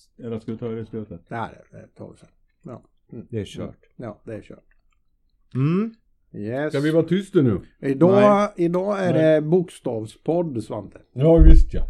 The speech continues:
Speaker 2: Ja. Och vi har med oss ett varsitt band då på O
Speaker 4: Mm.
Speaker 2: respektive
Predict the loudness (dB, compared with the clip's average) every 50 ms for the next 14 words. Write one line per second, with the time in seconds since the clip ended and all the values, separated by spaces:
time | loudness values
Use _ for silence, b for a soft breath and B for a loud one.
0 | -6 -8 -8 -8 -8 -8 -10 -12 -16 -20 -20 -20 -18 -18 -18 -18 -20 -20 _ _
1 | -12 -6 -4 -2 0 2 2 2 2 0 -2 -4 -6 -6 -8 -8 -6 -4 -4 -2
2 | -2 -2 -4 -4 -10 -12 -10 -10 -10 -8 -8 -8 -10 -10 -10 -10 -10 -12 -14 -14
3 | _ -12 -12 -10 -12 -14 -10 -6 -4 -2 -2 -2 -2 -4 -6 -8 -6 -4 -2 -2
4 | -2 -2 -4 -6 -8 -8 -6 -6 -6 -6 -8 -10